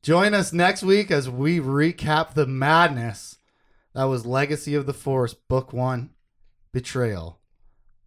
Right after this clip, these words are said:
And we will preview Legacy of the Force, Book Two, Bloodlines.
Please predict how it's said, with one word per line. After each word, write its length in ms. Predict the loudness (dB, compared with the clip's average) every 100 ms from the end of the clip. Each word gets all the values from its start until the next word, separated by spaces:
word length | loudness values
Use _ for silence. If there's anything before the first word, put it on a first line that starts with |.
| _
And 540 | 0 2 2 -2 -8 -12 -20 -20 -20 _ _ _ _ _ _ _ _ _ _ _ _
we 100 | -4
will 140 | -2
preview 720 | -4 -6 -4 -4 -2 -4 -4 -8 _ _ _ _
Legacy 460 | -6 -6 -6 -6 -6
of 100 | -6
the 80 | -8
Force, 640 | -10 -6 -6 -8 -14 -20 _ _ _ _ _
Book 260 | -4 -4 _ _
Two, 500 | 0 4 4 2 -4 -12 _ _ _ _ _ _ _ _ _ _ _ _ _ _ _ _ _ _ -14
Bloodlines. 960 | -8 -6 -8 -14 -16 -20 -20 _ -20